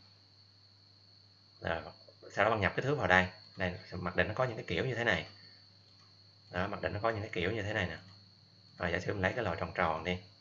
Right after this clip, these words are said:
Đó, nó tròn tròn này. Bạn muốn khác thì bạn chọn lại nhé. Bạn muốn khác, bạn vẽ nó ra đúng cái mặt cắt này ra luôn nè. Rồi, nhập cái thước của cái mặt cắt này ở đây. Đó. Rồi sau đó bạn click vào Create Profile. Xong.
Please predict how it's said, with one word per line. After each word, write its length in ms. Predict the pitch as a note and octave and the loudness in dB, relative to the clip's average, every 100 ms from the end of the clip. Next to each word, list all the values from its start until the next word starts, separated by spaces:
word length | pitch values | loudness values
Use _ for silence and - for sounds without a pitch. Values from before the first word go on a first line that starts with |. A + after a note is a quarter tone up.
| - | -6
Đó, 120 | F#2 | -2
nó 120 | F#2+ F#2+ | -2 -2
tròn 160 | F2 | -4
tròn 240 | E2 D#2+ D#2+ | -2 -4 -4
này. 140 | D#2+ - - - - - | -8 -10 -18 -18 -20 -10
Bạn 160 | E2+ | -4
muốn 140 | F#2+ C3 | -2 -2
khác 320 | - A#2 D3 - | 6 6 6 0
thì 120 | F#2 | -4
bạn 140 | E2+ | -2
chọn 180 | F2+ E2+ | -2 -2
lại 280 | F#2 D#2 D#2+ | -2 -2 -2
nhé. 180 | F#2+ A2+ | 0 0
Bạn 160 | F#2+ E2+ | -2 -8
muốn 100 | G#2 | -8
khác, 200 | - B2 | -2 -2
bạn 120 | A#2+ F#2 | -2 -4
vẽ 180 | D#2+ | -2
nó 80 | G#2 | -2
ra 220 | A#2 G2 F#2 | 0 -2 -2
đúng 180 | B2 F3 | -4 -2
cái 80 | |
mặt 100 | - - | -2 0
cắt 160 | B2+ | -2
này 100 | A2 | 0
ra 120 | F#2 | 0
luôn 180 | F#2 F#2 | 2 0
nè. 100 | F2+ - - - - - - - - | -2 -4 -12 -14 -16 -16 -20 -18 -2
Rồi, 160 | E2+ | -2
nhập 120 | E2 - | -2 -2
cái 100 | - | 0
thước 180 | D3+ D3+ | 0 0
của 160 | F2+ | -4
cái 100 | G#2 | -2
mặt 60 | G#2 | 0
cắt 160 | G#2 G2+ | -2 0
này 100 | F2+ | -2
ở 80 | F#2+ | 6
đây. 200 | F#2 F#2 - - - - - - - - G2+ | 6 6 -2 -18 -20 -20 -20 -20 -20 -20 -6
Đó. 160 | F2 F#2 G2 - - | -2 -2 -4 -18 -14
Rồi 120 | F2 | -8
sau 120 | F#2 | 0
đó 60 | G2+ | 2
bạn 140 | G2 | 2
click 180 | G2+ - | 0 0
vào 380 | F#2+ E2 D#2 D2 - - - - | 2 2 0 -6 -18 -20 -20 -20
Create 500 | - F#2 F2+ F2+ F2+ - | 0 6 8 8 4 0
Profile. 460 | E2+ E2 F#2+ F2 - - - - | -2 2 4 4 2 -10 -20 -2
Xong. 240 | G2 F#2+ | 2 2